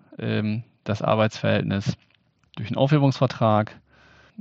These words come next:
ja, datiert vom einunddreißigsten dritten zweitausendsiebzehn zum dreißigsten sechsten zweitausendsiebzehn, also mit einer dreimonatigen Frist.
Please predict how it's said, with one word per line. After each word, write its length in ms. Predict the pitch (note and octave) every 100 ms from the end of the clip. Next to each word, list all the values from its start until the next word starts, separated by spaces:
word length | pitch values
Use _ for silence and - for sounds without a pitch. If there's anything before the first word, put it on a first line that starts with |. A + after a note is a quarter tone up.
| F#3+
ja, 180 | - D#2+
datiert 340 | F2 F2+ G#2+ -
vom 180 | F#2+
einunddreißigsten 600 | E2+ F#2 F2+ F2 F2 F#2
dritten 220 | F2 - -
zweitausendsiebzehn 880 | - F2 F2 F2 B2+ - A2+ G#2+
zum 180 | - F#2+
dreißigsten 480 | F2 E2+ F2+ F#2+ F#2
sechsten 380 | E2+ F#2+ - F#2+
zweitausendsiebzehn, 720 | - - F2+ F#2+ F#2 F2+ F#2+
also 160 | E2+ F2+
mit 100 | E2
einer 80 |
dreimonatigen 800 | D#2+ E2 F2 F#2 F2 E2 E2 -
Frist. 480 | - - F2+ - -